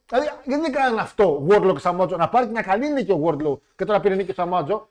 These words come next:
με ένα, πέρα, τον κάνεις headlock. Χτύπησε όλο το κουδουνάκι σε τρία δευτερόλεπτα. Σήκω στο κόλλο, κάνε κα-, αυτό με το χέρι, ρε παιδιά.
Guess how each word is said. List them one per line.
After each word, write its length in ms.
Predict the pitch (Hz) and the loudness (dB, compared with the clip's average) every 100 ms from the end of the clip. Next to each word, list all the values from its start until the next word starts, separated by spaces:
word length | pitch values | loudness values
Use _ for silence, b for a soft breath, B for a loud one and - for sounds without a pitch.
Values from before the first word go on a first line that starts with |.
| _ | _
με 120 | 170 | -6
ένα, 200 | 262 262 | -6 -6
πέρα, 280 | 202 196 208 190 - _ _ _ _ _ | -6 -4 -4 -4 -12 _ _ _ _ _
τον 120 | - | 0
κάνεις 220 | 202 254 - | 2 2 2
headlock. 280 | 202 135 107 _ _ _ _ _ _ _ _ _ - | -2 -2 -10 _ _ _ _ _ _ _ _ _ -18
Χτύπησε 340 | - 240 - 220 | -10 -6 -4 -4
όλο 100 | 220 | -4
το 100 | 202 | -4
κουδουνάκι 560 | 165 151 139 123 160 _ _ _ _ _ | -4 -6 -8 -10 -16 _ _ _ _ _
σε 120 | 170 | -8
τρία 120 | 233 | -6
δευτερόλεπτα. 440 | 226 202 202 - _ _ _ _ _ _ _ _ _ _ _ _ _ | -4 -4 -4 -8 _ _ _ _ _ _ _ _ _ _ _ _ _
Σήκω 360 | - - 277 262 | -6 -2 0 0
στο 120 | 220 | 2
κόλλο, 180 | 202 190 | 2 2
κάνε 320 | 262 294 269 | 4 4 2
κα-, 180 | - 254 | 2 0
αυτό 200 | 202 277 | 2 2
με 80 | 262 | 2
το 140 | 226 | 2
χέρι, 280 | - 240 214 | 2 4 4
ρε 120 | 185 | 2
παιδιά. 420 | 165 151 151 147 | -2 0 0 -2